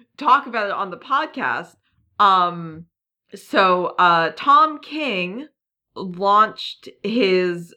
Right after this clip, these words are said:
new, uh, creator-owned, uh, project with, um, Elsa Cha-, Charretier? Charretier?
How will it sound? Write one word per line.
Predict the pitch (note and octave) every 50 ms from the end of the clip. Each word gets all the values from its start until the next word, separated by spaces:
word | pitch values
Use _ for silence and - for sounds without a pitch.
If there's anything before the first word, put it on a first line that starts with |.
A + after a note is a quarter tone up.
| _ -
new, | F3+ F3 F3 F3+ F#3 F#3 F#3 F#3 F#3 F#3 F#3 F#3 F#3 F3+ - -
uh, | E3+ E3+ E3 D#3 D#3 D#3 D3+ D3+ D3+ D3 D3 D3 C#3 - - _ _ _ _ _ _ _ _ _
creator-owned, | - - - - G#3+ G#3 G3 G3 G3+ G#3+ G#3+ G#3 G3+ - - - E3+ E3 D#3+ D#3+ D#3 D#3 D3+ D#3 D#3+ E3 - _ _ -
uh, | D3+ D#3+ D#3 D3+ D3 D3 C#3+ C#3+ -
project | - - D#3+ D3 C#3+ D3 C#3+ - D3 C#3 C#3+ C#3+ -
with, | E3 D#3 E3 D3+ D3 D3+ _ _ -
um, | D#3+ D#3 D3+ D3 C#3+ C#3 C3+ C3+ C3+ C3 B2+ B2 - _ _ _ _ _ _ _ _ _ -
Elsa | G#3+ A3 A#3 A3+ A3+ - A#3+ G#3 G3+ G3 F#3+ F#3 F#3 F3+ F3+ F3 F3 E3+ E3+ E3 E3 D#3 - - _ _ _ _ _ _ _ _ _ -
Cha-, | F3+ - - - A3+ F3+ E3+ E3 D3 - -
Charretier? | F3+ - - A3 F3 F3 F#3 F#3 - G#3+ F#3+ G3 G3 G#3 A3+ B3+ D#4 E4+ - _ _ _ _ _ _ _ _ _
Charretier? | - - - F#3+ F3+ E3 E3 E3 - C4 B3+ C4 C#4 D4 D4+ E4+